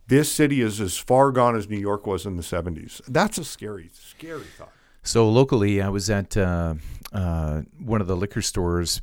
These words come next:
Speaker 2: picking up a, a six-pack, and I, as I was getting in my car, I saw a fellow zip out with,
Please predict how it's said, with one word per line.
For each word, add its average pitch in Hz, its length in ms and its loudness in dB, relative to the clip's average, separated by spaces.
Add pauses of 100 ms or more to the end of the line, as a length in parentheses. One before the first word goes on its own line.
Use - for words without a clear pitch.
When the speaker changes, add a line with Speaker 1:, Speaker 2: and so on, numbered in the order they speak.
Speaker 2:
picking - 300 -2
up - 160 -4
a, 78 340 -2
a 80 100 -8
six-pack, - 880 -4 (140)
and 85 800 -6 (100)
I, 95 160 -8
as 98 320 -4
I 104 60 2
was 85 160 -4
getting 92 240 -2
in 85 80 -2
my 78 120 -2
car, 85 680 0 (760)
I 92 80 -4
saw 90 320 0
a 85 40 -2
fellow 90 600 0 (480)
zip 98 420 -6
out 90 460 -2 (120)
with, 92 500 -4